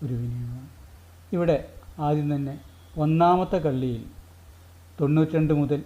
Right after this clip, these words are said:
എൺപത്താറ് വരെയുള്ള സംഖ്യകൾ, അതുപോലെ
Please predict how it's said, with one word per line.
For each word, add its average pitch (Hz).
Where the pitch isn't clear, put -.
എൺപത്താറ് 151
വരെയുള്ള 135
സംഖ്യകൾ, 120
അതുപോലെ 143